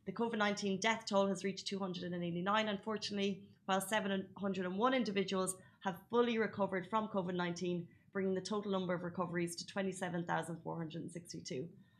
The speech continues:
Also, in the last twenty-four hours, we've seen sports academies have reopened for business. However, it's worth noting kids below twelve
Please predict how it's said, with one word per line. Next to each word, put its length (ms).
Also, 260
in 60
the 60
last 240
twenty-four 320
hours, 280
we've 100
seen 240
sports 400
academies 500
have 120
reopened 500
for 140
business. 480
However, 480
it's 140
worth 200
noting 320
kids 260
below 320
twelve 400